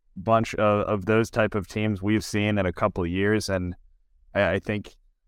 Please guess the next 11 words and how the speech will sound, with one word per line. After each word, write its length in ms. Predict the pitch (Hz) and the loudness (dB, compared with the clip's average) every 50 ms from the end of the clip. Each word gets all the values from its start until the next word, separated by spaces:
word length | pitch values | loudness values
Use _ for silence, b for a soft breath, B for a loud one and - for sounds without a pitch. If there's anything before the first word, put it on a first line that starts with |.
| _ - | _ -4
part 180 | - 143 156 165 | 0 2 2 2
of 60 | 147 | 2
the 100 | 147 143 | 2 2
reason 320 | 147 147 143 131 131 127 | 2 2 0 0 0 0
is, 320 | 131 127 127 123 117 - 113 | 0 2 0 -2 -2 -4 -4
you 80 | 113 | -2
know, 320 | 110 107 107 107 104 98 - _ _ _ _ _ _ _ _ _ _ _ _ _ _ - | 0 0 0 0 -2 -4 -8 _ _ _ _ _ _ _ _ _ _ _ _ _ _ -2
a 80 | 117 | 0
lot 280 | 123 123 123 123 127 127 | 2 2 4 4 4 4
of 180 | 127 120 120 120 | 2 0 -2 -2
the, 420 | 120 120 117 117 113 110 110 104 | -2 0 0 0 0 0 -2 -4